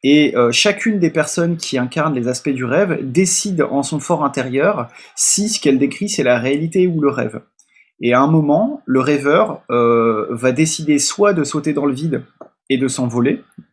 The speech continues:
soit, euh, de faire demi-tour et de rentrer chez lui selon qu'il estime être dans la réalité ou le rêve, mais les autres personnes ne doivent jamais lui révéler si, euh, c'était bien la ré-, la réalité ou le rêve. Donc tout se fait, euh, comme ça, euh,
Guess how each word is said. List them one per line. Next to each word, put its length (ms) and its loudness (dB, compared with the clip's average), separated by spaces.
soit, 720 0
euh, 340 0
de 100 -4
faire 220 -2
demi-tour 400 -2
et 20 2
de 60 -4
rentrer 240 -4
chez 160 -4
lui 220 -2
selon 420 -2
qu'il 160 -6
estime 460 -2
être 160 -2
dans 100 0
la 100 0
réalité 300 -2
ou 80 2
le 80 0
rêve, 400 -2
mais 400 0
les 920 4
autres 320 2
personnes 640 -2
ne 220 0
doivent 240 0
jamais 340 2
lui 160 2
révéler 480 0
si, 560 -2
euh, 220 2
c'était 340 -2
bien 260 0
la 120 2
ré-, 260 -4
la 120 0
réalité 320 -2
ou 40 2
le 100 2
rêve. 200 0
Donc 160 -2
tout 140 -6
se 120 -8
fait, 220 2
euh, 80 4
comme 160 -2
ça, 320 2
euh, 140 2